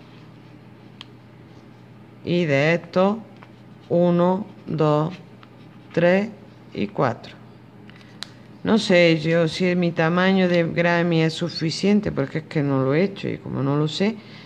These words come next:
si veo que voy a seguir haciendo y si veo que necesito darle una vuelta más a cada Grammy, pues le daré porque salga un poco más amplio el bolso.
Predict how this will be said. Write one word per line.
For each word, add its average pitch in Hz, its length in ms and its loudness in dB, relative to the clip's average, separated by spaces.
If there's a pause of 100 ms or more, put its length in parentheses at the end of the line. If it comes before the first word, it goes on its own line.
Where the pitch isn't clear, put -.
(140)
si - 200 -4
veo 147 300 0
que 139 320 -2
voy 139 280 -2
a 147 80 0
seguir 170 320 -4
haciendo 208 440 0
y 233 60 2
si 214 180 -6
veo 123 220 -2
que 151 260 -2
necesito 190 760 -4
darle 123 280 -2
una 139 160 0
vuelta 151 440 -2
más 156 260 0 (500)
a 151 180 -4
cada 165 300 2
Grammy, 220 500 2 (600)
pues 143 160 2
le 123 120 0
daré 117 400 -2 (400)
porque 147 640 -2
salga 139 320 -2
un 135 120 -2
poco 139 260 -6
más 131 220 -2
amplio 135 280 -6
el 127 80 -4
bolso. - 400 -4